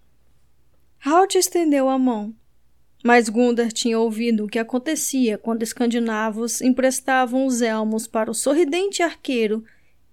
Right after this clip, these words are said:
quando estava a bordo, e recuou um passo. "Não, tenho certeza de que ele não tá aqui, não." O marinheiro retrucou apressado. Selethen,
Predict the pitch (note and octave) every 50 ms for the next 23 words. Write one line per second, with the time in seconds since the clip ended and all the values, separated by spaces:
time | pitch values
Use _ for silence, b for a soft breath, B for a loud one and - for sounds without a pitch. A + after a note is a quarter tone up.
0 | _ _ - - C4+ C4+ C4+ C#4 C4+ - - C#4+ C#4 B3 B3 A#3 A3 F#3+ F#3+ -
1 | - F3+ - - - G3+ - _ _ _ _ _ _ _ _ _ - C#4 F4 F4
2 | G4 F#4+ G4 - E4+ C#4+ B3 A#3+ A3+ A3+ A3+ G3 - - - - - - - _
3 | _ _ _ _ _ _ _ _ _ _ _ _ _ _ _ - A#3+ A#3+ A#3+ G#3
4 | F3+ - _ _ _ _ _ _ _ _ _ _ _ _ _ _ - B3+ C#4+ D#4
5 | D#4 - E4 C#4+ C4 - E4+ E4 D4 C#4+ C4 C4 - C#4 B3+ B3 B3 A#3 A3+ A3+
6 | A#3 A3+ A3 - B3+ A#3+ A#3 A3 - - - _ _ _ _ _ _ _ _ _
7 | _ _ _ _ _ _ _ _ _ _ _ _ - - _ _ _ - B3+ B3+
8 | C4+ C4+ C4+ C4 C4+ C4 B3+ B3+ B3+ B3+ B3+ A#3+ A3+ A3+ G#3 A#3+ A3+ A3+ B3 B3
9 | B3 - B3+ A#3+ A3+ A3 - G#3+ G#3+ A3 - - G#3+ - - - - C4+ B3 A3
10 | - _ _ _ _ _ _ _ _ _ _ _ _ _ _ _ _ _ _ _
11 | _ _ _ _ _ _ _ _ _ _ _ _ _ _ _ _ _ _ _ _
12 | _ - - - - C#4 C4+ C4 B3+ A3 A3+ A3+ A3+ - D4 E4+ G4